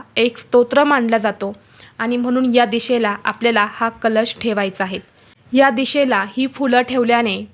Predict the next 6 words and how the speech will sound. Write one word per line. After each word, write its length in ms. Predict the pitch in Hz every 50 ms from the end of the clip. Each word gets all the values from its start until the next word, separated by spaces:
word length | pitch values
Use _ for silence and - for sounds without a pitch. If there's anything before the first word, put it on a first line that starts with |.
| _ _ -
तुमच्यासाठी 720 | 247 233 240 220 - 277 269 269 269 247 233 - 214 208
संपत्तीचे 720 | 208 - 254 226 220 220 - 254 254 - 254 247 - 262 262
मार्ग 360 | 254 240 226 226 233 214 202 214 185 196 - _ _ _ _ -
हे 100 | 254 247 247
खुले 300 | - - 254 226 247 269
होतात. 320 | 262 262 247 254 202 190